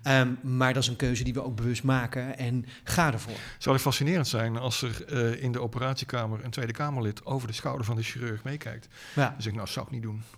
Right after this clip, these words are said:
Speaker 2: <laughs>
Speaker 1: Ja, ja, ja,
Speaker 2: Dat is,
Speaker 1: ja.
Speaker 2: snap je wat ik bedoel?
Speaker 1: Ja, ja, ja,
Speaker 2: Eh,
Speaker 1: ja.
Speaker 2: we, als we niet erkennen dat dat militaire vak tot op grote hoogte ook een, eh,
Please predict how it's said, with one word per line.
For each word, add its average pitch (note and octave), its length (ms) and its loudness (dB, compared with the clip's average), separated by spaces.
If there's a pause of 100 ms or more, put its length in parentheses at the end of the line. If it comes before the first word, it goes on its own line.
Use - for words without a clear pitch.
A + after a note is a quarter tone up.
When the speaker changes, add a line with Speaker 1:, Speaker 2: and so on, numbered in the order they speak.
Speaker 2:
<laughs> - 120 0 (880)
Speaker 1:
Ja, E3+ 180 6 (240)
ja, E3+ 240 8
ja, D#3+ 120 8
Speaker 2:
Dat E3 140 12
is, - 60 8
Speaker 1:
ja. C#3+ 120 8
Speaker 2:
snap F3 160 10
je E3 60 8
wat D#3+ 120 10
ik D3 60 4
bedoel? D#3+ 140 8
Speaker 1:
Ja, D#3 120 8
ja, D3 180 10
ja, C#3+ 200 12
Speaker 2:
Eh, - 60 -6 (160)
Speaker 1:
ja. D3+ 120 4
Speaker 2:
we, D3+ 120 4 (180)
als D#3+ 200 6
we D#3 60 4
niet G3 180 4
erkennen E3 400 2
dat A#2+ 100 4
dat A2+ 140 2
militaire B2 500 0
vak A#2+ 200 0
tot - 160 -6
op - 180 -16 (140)
grote D3 320 -4
hoogte A#2 380 -2
ook A2 280 -6
een, G#2+ 200 -4
eh, G#2+ 80 -4